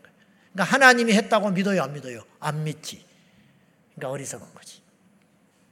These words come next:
구원도 여호와께로 말미암고 심판도 여호와께로 말미암은데 정작 심판받는 자들과 구원받는 자들은 하나님이 하시는 일을 모르더라, 이 말이죠.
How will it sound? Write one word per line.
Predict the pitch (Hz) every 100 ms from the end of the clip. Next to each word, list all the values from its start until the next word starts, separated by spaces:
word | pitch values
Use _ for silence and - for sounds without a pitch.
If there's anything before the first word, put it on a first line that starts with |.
| _ _ _ _ - _ -
구원도 | 202 202 196 190 175
여호와께로 | 190 180 180 180 175
말미암고 | 175 165 160 160 180
심판도 | 165 262 254 214 208 190
여호와께로 | 190 180 170 165 165
말미암은데 | 139 135 120 117 110 165 240 247 - - - -
정작 | 196 202 190 175
심판받는 | - 208 190 185 165 160
자들과 | 160 151 147 147
구원받는 | - 185 156 143 139
자들은 | 135 131 143 143
하나님이 | 123 190 151 151 165 165 -
하시는 | - 208 - 160 143
일을 | 139 139
모르더라, | - 175 165 151 147 135
이 | 127
말이죠. | 131 123 - -